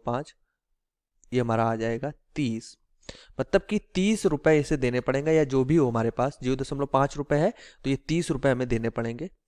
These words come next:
यही हमारा इसका बिल होगा। अगर हम ऑप्शन देखेंगे तो तीसरा ऑप्शन यहाँ से सही हो जाएगा,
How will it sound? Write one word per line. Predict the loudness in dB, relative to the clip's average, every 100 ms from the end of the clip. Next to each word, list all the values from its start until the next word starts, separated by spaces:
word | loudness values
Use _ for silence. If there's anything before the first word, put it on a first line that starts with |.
| _ -4
यही | 0 2
हमारा | 2 0 -2
इसका | -4 -6 -6 0
बिल | 0 0
होगा। | -4 -8 _ -20 _
अगर | -4
हम | -2 -2
ऑप्शन | -2 -4
देखेंगे | -4 -4 -4 -4
तो | -6
तीसरा | -8 -8 -4 -4
ऑप्शन | -4 -8
यहाँ | -12 -14
से | -14
सही | -12
हो | -12
जाएगा, | -14 -14 -18